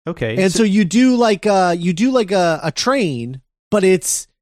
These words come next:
Speaker 2: it's the kind of train that is a, can be above ground and then in other areas be below ground.
Speaker 1: Mm, mm-hmm.
Speaker 2: And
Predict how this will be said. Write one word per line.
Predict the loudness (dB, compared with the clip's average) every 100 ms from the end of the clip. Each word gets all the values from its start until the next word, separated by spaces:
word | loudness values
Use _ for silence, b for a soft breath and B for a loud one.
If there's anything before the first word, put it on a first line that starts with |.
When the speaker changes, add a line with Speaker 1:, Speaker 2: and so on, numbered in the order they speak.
| _ -4
Speaker 2:
it's | -2 -2
the | -2 -2
kind | -2 -2 -2
of | -4
train | -4 -2 -2
that | -4
is | -2 -2 -4
a, | -8 _
can | -6 -6
be | 0 0
above | 0 -2 -4 -6
ground | -2 -2 -2 -4
and | -4
then | -4
in | -4
other | -4 -4 -4
areas | -4 -2 -2 -4
be | -4 -4
below | -2 0 0
ground. | -2 -2 -2 -6 -8
Speaker 1:
Mm, | -10
mm-hmm. | -8 -8 -8 -4
Speaker 2:
And | 0 0 0 -4 -6